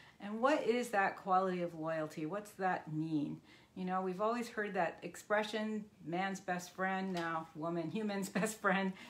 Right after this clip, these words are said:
is a dog. And part of why we can say that is because of their incredible loyalty.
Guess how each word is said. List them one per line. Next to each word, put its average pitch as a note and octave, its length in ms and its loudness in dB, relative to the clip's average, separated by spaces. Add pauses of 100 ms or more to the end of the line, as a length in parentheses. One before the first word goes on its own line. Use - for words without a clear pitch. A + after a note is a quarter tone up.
(280)
is G3 320 -2 (100)
a G#3 180 -8
dog. D3+ 460 0 (420)
And A3+ 140 -8
part C#4+ 280 2
of C#4 120 0
why G#3 160 6
we G3+ 100 -2
can F#3 180 -4
say G#3 280 -2
that D#3 300 0
is F3 80 -6
because A#3+ 640 -2
of E3+ 200 -6
their E3+ 180 -6
incredible G#3+ 800 -4 (100)
loyalty. E3+ 680 -4